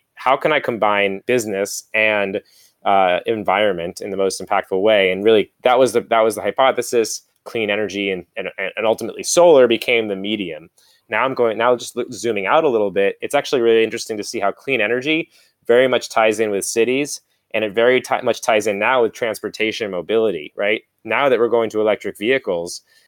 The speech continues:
that's gonna be a fascinating connection point between clean energy and reducing coal, and has now moved into cities and the way we live and ultimately how we get around.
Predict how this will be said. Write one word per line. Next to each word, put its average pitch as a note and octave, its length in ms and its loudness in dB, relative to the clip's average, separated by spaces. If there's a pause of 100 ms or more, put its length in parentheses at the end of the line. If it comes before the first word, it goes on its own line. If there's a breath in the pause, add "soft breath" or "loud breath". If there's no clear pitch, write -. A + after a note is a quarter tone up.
(120)
that's C3+ 280 0
gonna B2 220 0
be G#2+ 240 -2
a - 100 -8
fascinating B2 760 0
connection G#2+ 440 -6
point F2+ 260 -6
between G2 480 -6 (300 soft breath)
clean A2 220 -4
energy G2+ 320 -2
and F#2 100 -4
reducing F2+ 400 -6
coal, G2+ 460 2 (300 soft breath)
and G#2 120 -2
has G2 120 -4
now A#2+ 220 2
moved G#2+ 220 -2
into G2+ 440 -4
cities G#2+ 600 0
and G2+ 100 -6
the F#2 40 -2
way F#2 140 2
we F#2 100 -2
live A#2 280 4
and G2+ 120 0
ultimately G#2 600 0
how G#2+ 200 0
we G#2 100 2
get F#2 140 -2
around. F2 480 -2